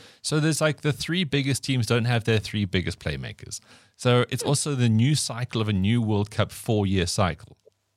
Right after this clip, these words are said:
Sorry, a start of a new World Cup cycle. And, uh, all these teams are gonna be rather fresh-faced and experimental,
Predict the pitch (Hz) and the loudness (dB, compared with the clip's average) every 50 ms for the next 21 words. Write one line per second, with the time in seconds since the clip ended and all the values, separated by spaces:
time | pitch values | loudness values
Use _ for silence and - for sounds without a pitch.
0 | _ _ _ _ _ _ _ - - - 98 82 71 73 - - _ _ - - | _ _ _ _ _ _ _ -10 -8 -6 -6 -6 -6 -8 -8 -10 _ _ -8 -2
1 | - 117 104 98 95 90 87 90 90 90 90 90 87 - - 82 78 - - 98 | 2 4 6 6 4 4 4 2 4 4 4 4 2 2 0 -2 0 0 -2 0
2 | 82 76 76 - - - - - - - - - - - - - 117 117 113 113 | 0 -2 -2 -4 -8 -14 -14 -16 -20 -20 -20 -20 -20 -14 -4 0 2 2 4 4
3 | 110 107 117 113 - - 127 143 147 165 - - - 139 127 127 120 110 120 110 | 4 4 2 2 2 2 0 0 0 0 -2 0 0 0 2 2 2 0 0 0
4 | - 104 101 113 113 127 156 143 113 98 104 104 120 - - - 117 117 120 - | 2 2 2 2 0 -2 0 2 2 2 2 2 0 -2 -2 -2 0 0 -2 -2
5 | - - 98 87 92 98 - - 101 - 101 - - - 107 104 101 101 110 127 | -2 -2 0 0 0 -2 -2 -4 -6 -6 -6 -6 -2 0 2 2 2 2 0 0
6 | 170 160 - - 69 - | -2 -2 -4 -6 -10 -10